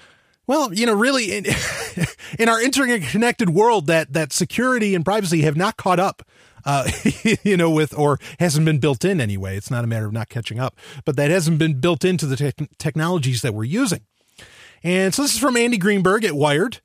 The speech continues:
uh, just a, a, a solid guy. And it's Zero Coin Startup revives the dream of truly anonymous money.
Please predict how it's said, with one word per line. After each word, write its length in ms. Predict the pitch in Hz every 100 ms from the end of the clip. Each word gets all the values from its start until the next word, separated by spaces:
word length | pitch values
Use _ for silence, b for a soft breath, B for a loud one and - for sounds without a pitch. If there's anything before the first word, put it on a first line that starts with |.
| _
uh, 320 | 127 131 127
just 220 | 120 156
a, 180 | 147 120 120
a, 300 | 127 107 117
a 20 |
solid 440 | - 208 202 170
guy. 320 | 123 131 170 - B B B
And 500 | 185 180 180 180 170
it's 440 | 147 180 190 - - 147
Zero 480 | 123 139 277 294
Coin 380 | - 220 247 240
Startup 560 | - - 226 208 139 - - _ _ _ _ -
revives 680 | 202 147 190 233 240 180
the 100 | 139
dream 540 | 135 127 202 226 233 220 160
of 140 | 143
truly 500 | - - 247 254 240
anonymous 640 | 156 151 180 185 170 151
money. 320 | 147 135 120